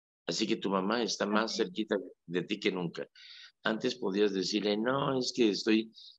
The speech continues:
Speaker 1: eh, trabajando y no he podido salir." En realidad te ibas de parranda para no ir a ver a tu mamá. Ahora tu mamá ya sabe lo que hiciste el verano pasado y aún así te sigue queriendo.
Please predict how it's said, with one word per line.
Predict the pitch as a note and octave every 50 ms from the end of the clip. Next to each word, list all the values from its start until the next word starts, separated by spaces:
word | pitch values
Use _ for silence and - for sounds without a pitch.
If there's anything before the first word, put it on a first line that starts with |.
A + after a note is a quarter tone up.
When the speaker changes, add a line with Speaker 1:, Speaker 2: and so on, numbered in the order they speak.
| _ -
Speaker 1:
eh, | - G#2+ G2+ - -
trabajando | - F2+ F2 E2+ E2+ E2+ - - F#2 F2+ F2+ F#2 G2 G2+ G2+ G2+ F#2+ F#2
y | E2+ D#2+ E2 D#2
no | D#2 E2 F2 F2+
he | F2+
podido | F2+ F2 F2 E2+ F2+ F#2 F2+
salir." | D#2+ - E2+ D#2+ D#2+ F2+ F#2 F2+
En | F2 D#2+ D2+
realidad | D2+ D2+ D2 D2 D2+ D2 D2+ E2 E2+ E2
te | - F2+
ibas | F2+ F2 F2 E2
de | D#2
parranda | - - D2 D2 D2+ D#2+ E2+ F2 E2+
para | - D2+ D2 - -
no | D#2+
ir | E2 -
a | -
ver | - D2+ D#2
a | D#2 -
tu | - -
mamá. | - D2+ - C#2+ - - - - - - - - -
Ahora | - F2 E2+ F2 E2
tu | - D#2+
mamá | D2 D2 D2 D2 D2+ D2 C#2 - -
ya | D#2+ D2 C#2+
sabe | - - - D#2+ C#2+ C#2 C#2 C#2
lo | C2+ C#2 C2+
que | C#2 C#2+
hiciste | - - - D#2+ - - D#2
el | D2+ C2
verano | B1+ C#2 C2+ C#2+ C#2 C#2 C2+ B1+
pasado | - C#2 C2+ - - D#2+ C#2 C2+ C2+ C#2 - _ - - - _ _
y | - E2+
aún | D#2+ E2 F2 E2
así | D2+ - - A2+ A#2
te | - - D#2+
sigue | - - E2+ D#2 D#2 C#2
queriendo. | - D2+ C#2+ D2 C#2+ C#2 C#2 C2+ C2+ B1+